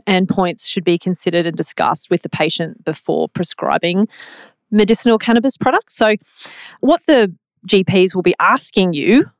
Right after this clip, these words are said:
if you're coming in to see a G P to get prescribed for medicinal cannabis,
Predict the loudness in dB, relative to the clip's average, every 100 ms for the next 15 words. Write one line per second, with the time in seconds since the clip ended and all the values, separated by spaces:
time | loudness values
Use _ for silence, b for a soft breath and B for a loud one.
0 | _ -4 0 -2 0 -2 2 2 4 2
1 | 2 0 0 -2 -2 -2 -2 -2 -2 -4
2 | 0 0 0 -4 -4 -2 -2 -2 -6 -6
3 | -8 -6 -6 -6 -8 -2 -2 -2 -6